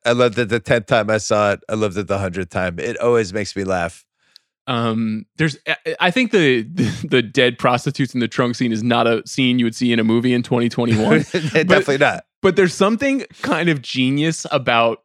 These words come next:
Speaker 2: like, the look on Artie's face when he's holding all of the clickers to open the trunks, and he's kind of, like, the maniacally,
Speaker 1: <laughs>
Speaker 2: musically opening them. That is
Speaker 1: Yeah.
Speaker 2: so, that gets me every time.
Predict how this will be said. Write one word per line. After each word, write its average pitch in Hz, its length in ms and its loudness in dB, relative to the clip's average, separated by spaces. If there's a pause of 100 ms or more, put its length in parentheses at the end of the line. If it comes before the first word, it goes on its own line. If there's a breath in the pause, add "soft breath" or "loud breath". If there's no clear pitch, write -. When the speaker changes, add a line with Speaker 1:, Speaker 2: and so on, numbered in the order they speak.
(160)
Speaker 2:
like, 143 160 -4
the 160 100 0
look 180 240 0
on 208 160 2
Artie's 123 400 0
face 104 420 -4
when 110 100 -4
he's 110 180 -6
holding 127 480 -2
all 117 200 -4
of 113 120 -4
the 107 60 -4
clickers 139 560 -6
to - 100 -4
open 113 320 -2
the 110 80 0
trunks, 123 460 -2
and 127 140 -4
he's 139 140 -2
kind 143 180 -2
of, 139 80 -4
like, 139 240 0 (200 loud breath)
the 143 60 -8
maniacally, 131 920 2
Speaker 1:
<laughs> 127 100 -2
Speaker 2:
musically 160 680 0
opening 156 500 -2
them. 190 240 2
That 151 140 0
is 151 80 0
Speaker 1:
Yeah. 127 140 4
Speaker 2:
so, 147 120 -4
that 127 160 -4
gets 123 240 0
me 113 140 0
every 104 220 -2
time. 95 320 -6